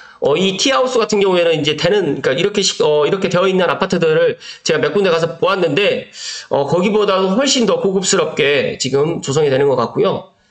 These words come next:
어, 이 조감도대로 이렇게, 어, 공사가 완료된다라고 하면 분명한 건 원당역 롯데캐슬의 그런 가치는 더 높아진다라는 말씀을 강조해서 이야기 드리고요.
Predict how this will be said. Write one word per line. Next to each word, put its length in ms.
어, 800
이 240
조감도대로 1000
이렇게, 640
어, 400
공사가 320
완료된다라고 540
하면 340
분명한 420
건 120
원당역 420
롯데캐슬의 640
그런 260
가치는 480
더 80
높아진다라는 1200
말씀을 560
강조해서 400
이야기 160
드리고요. 480